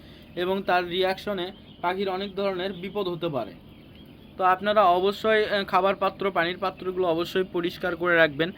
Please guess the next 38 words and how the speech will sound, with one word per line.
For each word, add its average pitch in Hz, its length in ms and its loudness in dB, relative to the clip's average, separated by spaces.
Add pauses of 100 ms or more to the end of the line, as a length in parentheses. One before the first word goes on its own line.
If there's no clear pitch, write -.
(260)
এই 180 120 0
দেখতে 175 220 -2
পাচ্ছেন 190 280 -2
আমাদের 180 320 0
খাবার 175 300 2
পাত্র 185 300 0
এবং 185 200 2
পানির 165 260 4
পাত্র 175 420 -2
সরিয়ে 175 280 0
নেওয়া 175 220 4
হয়েছে, 170 360 0 (600)
এগুলো 175 240 2
এখন 202 240 2
পরিষ্কার 196 420 -2
করা 208 180 0
হবে। 185 160 0
পরিষ্কার 190 420 -6
করে 190 360 -2 (280)
তাদেরকে 180 340 0
আবার 185 240 6
নতুন 185 360 -2
করে 190 280 2 (220)
খাবার 180 360 8
ও 190 120 6
পানি 165 320 4
দেওয়া 156 240 8
হবে। 110 280 -4 (2250)
তো 196 300 6
আমার 196 320 6
ভিডিওতে 208 420 0
দেখতে 202 240 -4
পাচ্ছেন 214 240 -2
আমার 208 140 0
পাখিগুলো 202 460 -2
মোটামুটি 202 540 -4
ঝরঝরা 175 440 2
এবং 196 240 0